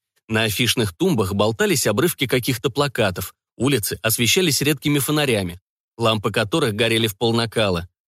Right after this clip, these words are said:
Было сыро, темно и неуютно. На углу Шпалерной, там, где в мое время стоял памятник Дзержинскому, виднелись одноэтажные корпуса аракчеевских казарм. До начала войны в них находилась офицерская кавалерийская школа,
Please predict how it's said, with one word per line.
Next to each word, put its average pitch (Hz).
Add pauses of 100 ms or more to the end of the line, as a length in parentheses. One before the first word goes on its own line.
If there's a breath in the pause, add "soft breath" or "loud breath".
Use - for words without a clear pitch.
Было 165
сыро, 131 (140)
темно 117 (120)
и 117
неуютно. 104 (600)
На 104
углу 113
Шпалерной, 107
там, 113
где 107
в 104
мое 113
время 107
стоял 107
памятник 110
Дзержинскому, 104 (240)
виднелись 151
одноэтажные 131
корпуса 113
аракчеевских 113
казарм. 101 (300)
До 104
начала 107
войны 117 (200)
в 104
них 196
находилась 147
офицерская 147
кавалерийская 143
школа, 101